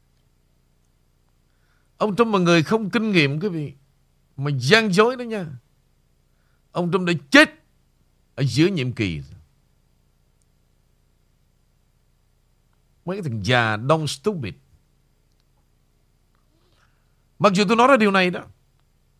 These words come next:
quý vị thích hay không thích, quý vị có thể là chê ông Kissinger thế này thế nọ, cái thời của Richard Nixon qua cái chuyện mà họ mượn tay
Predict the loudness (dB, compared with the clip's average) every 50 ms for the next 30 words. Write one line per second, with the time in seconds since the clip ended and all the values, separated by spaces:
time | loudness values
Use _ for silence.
0 | _ _ _ _ -4 -2 -2 -2 2 2 2 0 0 -2 _ _ _ -8 -6 -6
1 | -4 -4 -6 -8 -8 -10 -10 -10 _ _ _ _ _ _ _ _ _ _ _ _
2 | _ _ _ _ _ _ _ _ _ _ _ _ _ _ _ _ _ _ _ _
3 | _ _ _ _ _ _ _ _ _ _ _ _ -4 0 2 2 2 2 2 2
4 | 2 0 0 4 8 8 8 8 8 6 2 0 0 -2 -4 -4 -4 -6 -6 -2
5 | 0 0 0 0 0 0 0 0 0 0 0 2 2 0 0 0 0 4 6 8
6 | 8 8 6 2 -2 -4 -6 -4 0 2 2 2 2 -2 -6 -8 -4 -4 -4 -4
7 | -2 0 0 2 2 2 0 -2 -2 -2 -2 -2 -4 -6 -10 -12 -14 -18 _ _
8 | _ _ _ _ _ -2 2 2 4 4 2 2 0 0 -2 -2 -2 0 2 4
9 | 4 4 2 0 -2 -4